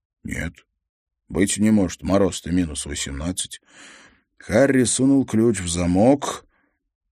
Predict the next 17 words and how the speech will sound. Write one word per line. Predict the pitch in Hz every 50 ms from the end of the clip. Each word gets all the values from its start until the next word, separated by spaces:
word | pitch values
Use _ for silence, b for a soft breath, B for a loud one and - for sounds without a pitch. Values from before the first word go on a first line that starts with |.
| _ _ _ _ _ _ _ -
и | - 95 131
сообразил, | 123 - - 135 135 127 113 117 117 117 117 113 135 165 165 160 156 127
что | - - - - - - _ - 139 151 156 147 135
это | 135 131 131 127 - - - 127 123 120 113
за | 107 110 113 110 107
звук. | 101 98 101 95 87 73 - - - - - - - _ _ _ _ _ _ _ _ _ _ _ _ _ _ _ _ _ _
Тиканье. | - - - 85 87 95 98 98 98 98 92 95 - - 87 80 78 73 71 65 62 - - - _ _ _ _ _ _ _ _ _ _ _ _ _ _ _ _ _
Он | - 92 95 98 98
медленно | 101 110 117 113 101 104 104 101 98 98
обернулся, | 95 87 90 95 95 101 117 131 127 113 101 - - -
уставился | 92 90 87 - - - 95 101 98 95 90 82 80 - - 80
на | 80 82
сугробы. | - - 92 90 98 104 117 120 107 104 98 95 87 - b b b b b b b b b b b _ _ _ _ _ _
Там | - 104 131 131 120
что-то | 110 - - - 131 120 127 - 127
блестело. | 120 123 123 120 110 - - - 92 73 62 58 53 50 - - - _ _ _ _ _ _ _ _ _ _ _ _ _ _ _ _ _ _ _ _ _ _
Стекло. | - - - - - - - - - - 71 71 69 73 78 82 85 -